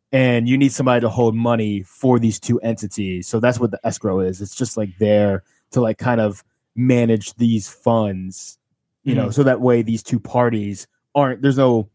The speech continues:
Speaker 1: conflict of interest, right? It's like a third party that's holding these funds
Speaker 2: Okay.
Speaker 1: until whatever it,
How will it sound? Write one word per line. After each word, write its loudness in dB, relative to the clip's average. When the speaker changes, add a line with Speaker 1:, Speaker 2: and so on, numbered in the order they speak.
Speaker 1:
conflict -4
of -6
interest, -10
right? -2
It's -4
like -6
a -8
third -4
party -8
that's -12
holding -8
these -10
funds -8
Speaker 2:
Okay. -2
Speaker 1:
until 0
whatever 2
it, 2